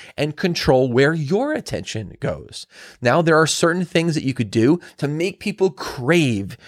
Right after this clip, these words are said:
your attention. Eyes are a big thing. The way that you, uh, articulate words, like the tonality of your words and the, the words themselves that you use, you can actually present yourself in such a way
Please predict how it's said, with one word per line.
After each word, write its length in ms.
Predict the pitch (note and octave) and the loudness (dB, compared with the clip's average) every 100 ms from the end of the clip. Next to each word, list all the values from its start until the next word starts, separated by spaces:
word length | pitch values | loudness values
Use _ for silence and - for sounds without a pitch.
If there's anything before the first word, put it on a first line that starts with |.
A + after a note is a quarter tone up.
| - - | -16 0
your 460 | B2 A#2 A2 A2 - | 4 4 2 -2 -6
attention. 500 | G#2 - A2 - E2+ F2+ - _ _ | -6 -4 -6 -6 -8 -10 -20 _ _
Eyes 360 | A2+ B2 D3 D3 | -4 0 2 4
are 100 | D#3 | 4
a 60 | C#3+ | 4
big 240 | D#3 D3+ | 2 2
thing. 420 | - D#3 D3+ D#3+ - - _ - | -2 -2 -2 -8 -14 -20 _ -4
The 80 | |
way 300 | B2+ A#2 D3+ | -2 2 2
that 200 | D3 D#3 | 4 2
you, 320 | D3+ D3+ B2+ _ | 2 0 -2 _
uh, 80 | A2+ - | -2 2
articulate 680 | - - E3+ E3+ D3+ D3 - | 0 0 -2 2 2 0 0
words, 360 | B2 D#3 D#3 | 2 4 2
like 120 | C#3+ | 0
the 60 | - | -4
tonality 600 | - C#3 B2 B2+ D3 D3 | -6 -2 0 0 2 2
of 100 | D3 | 2
your 100 | D3 | 0
words 400 | C3 C#3+ D3 D#3+ - | 2 2 2 -2 -2
and 220 | C#3+ F#3 | 0 0
the, 180 | F#3+ D3+ | -4 -4
the 100 | - | 0
words 300 | D#3 C#3 D#3 | 0 2 0
themselves 380 | E3 D3+ C3 C3 | -2 -2 0 -2
that 120 | - | -2
you 100 | C3+ | -4
use, 460 | A#2+ F3+ F#3+ C3+ B2+ - - - | -4 -2 0 0 -2 -12 -20 -8
you 160 | C3 F#3+ | -4 -2
can 140 | C4 | -2
actually 580 | - F3 - D3 C#3+ C3 _ _ _ _ - - | -2 -2 -2 -4 -6 -8 _ _ _ _ -20 -2
present 560 | - D3+ A2+ E3+ G#3 | 2 2 2 0 0
yourself 420 | D3 C3+ B2+ B2 - | -2 2 2 0 -4
in 100 | A#2+ | -6
such 240 | C#3+ - | -6 -4
a 40 | B2 | -2
way 440 | E3 F#3+ A2+ | 0 0 -2